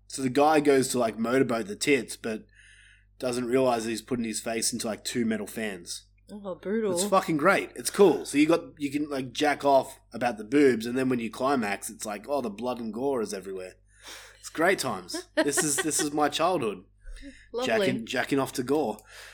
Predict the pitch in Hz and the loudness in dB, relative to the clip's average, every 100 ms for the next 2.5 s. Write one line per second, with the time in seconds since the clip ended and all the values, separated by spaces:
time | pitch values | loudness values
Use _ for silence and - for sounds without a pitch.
0 | - - _ _ _ - 165 165 160 196 | -20 -20 _ _ _ 2 6 6 6 6
1 | 220 208 - - - 170 202 214 185 190 | 6 6 4 -8 4 10 10 8 4 4
2 | - 170 165 147 - | 4 6 6 4 -2